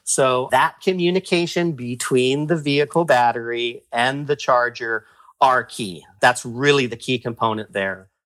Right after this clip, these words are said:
Tesla's been fast charging from inception. Ever since they started their vehicles, they've always pushed for fast charging. And if it was actually destroying batteries, they probably wouldn't be in business any longer. I'm really thinking that it's dependent on the person.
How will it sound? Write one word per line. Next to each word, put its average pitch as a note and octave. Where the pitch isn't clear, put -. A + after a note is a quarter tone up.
Tesla's A3
been C3+
fast A#2+
charging A2
from A2
inception. F#2
Ever C#3
since C#3
they B2+
started A#2
their G#2+
vehicles, G#2
they've A#2+
always A2+
pushed -
for F#2
fast F2
charging. F2+
And B2
if B2
it C#3+
was C3+
actually C3
destroying A2
batteries, G2+
they F#2
probably G#2
wouldn't F#2
be F#2
in F2+
business F#2
any G2
longer. G#2
I'm C3+
really A3
thinking C3+
that A#2
it's -
dependent F#3+
on C#3
the C#3+
person. C3+